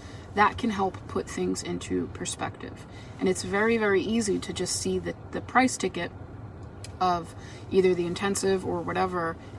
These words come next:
and automatically think, "I can't afford that"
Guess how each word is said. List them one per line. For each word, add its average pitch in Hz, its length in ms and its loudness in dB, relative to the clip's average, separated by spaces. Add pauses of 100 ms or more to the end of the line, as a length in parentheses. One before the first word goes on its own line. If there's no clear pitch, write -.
and 180 180 0
automatically 190 560 4
think, 180 340 -2
"I 170 160 2
can't 175 300 -2
afford 220 440 0
that" 156 260 0